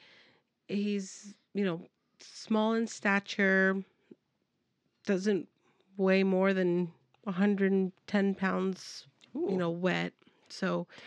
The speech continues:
Speaker 1: he's a
Speaker 2: Tiny.
Speaker 1: really tiny guy. So it goes back and forth on this because it's, um,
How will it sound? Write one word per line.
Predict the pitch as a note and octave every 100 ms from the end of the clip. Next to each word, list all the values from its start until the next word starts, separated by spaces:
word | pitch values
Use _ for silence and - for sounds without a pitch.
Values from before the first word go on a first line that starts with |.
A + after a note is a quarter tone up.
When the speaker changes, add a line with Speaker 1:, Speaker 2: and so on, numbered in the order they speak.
| -
Speaker 1:
he's | C#4 G#3+
a | G#3+
Speaker 2:
Tiny. | G#3 F#3+ G3
Speaker 1:
really | A#3+ C4+ C#4
tiny | C4 A3+ G#3+
guy. | F#3 E3 C3 F3+ G3+ _ - - - - - - - - _
So | - B3+ A#3+ A3+ -
it | A3+
goes | C4 B3+
back | D4 D4
and | D4
forth | A#3+ A#3+
on | A3+
this | G#3+ G#3 -
because | G#3 G#3 G3 F#3+ -
it's, | - G3+ - -
um, | G#3 F#3+ F#3 F3+ F3 F3 F3